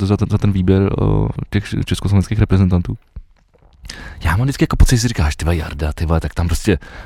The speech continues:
vleze na led a bude to, ty vole, um, prostě to, to, to, to, to, to snad třetí nejlepší, nej-, nej-, nejúspěšnější hráč, jo, historie, vole, hokeje, vole, na světě.“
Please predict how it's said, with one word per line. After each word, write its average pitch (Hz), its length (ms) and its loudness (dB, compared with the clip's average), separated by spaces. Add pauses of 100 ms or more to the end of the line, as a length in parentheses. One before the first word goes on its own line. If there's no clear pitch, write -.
vleze 110 280 6
na 101 120 4
led 87 420 4 (520)
a 98 80 0
bude 95 200 4
to, 95 140 2
ty 101 140 2
vole, 95 300 2 (100)
um, 123 540 6 (120)
prostě 92 460 2
to, 95 140 4
to, 90 140 -4 (140)
to, 92 160 4
to, 95 120 4
to, - 0 -
to 92 280 2
snad - 280 0
třetí 101 320 0
nejlepší, 90 640 4
nej-, 87 280 0
nej-, 85 260 0 (220)
nejúspěšnější 95 600 2
hráč, 87 360 0
jo, 87 220 2 (420)
historie, 87 500 2
vole, 85 240 0
hokeje, 82 400 0
vole, 78 260 0
na - 60 -4
světě.“ - 360 0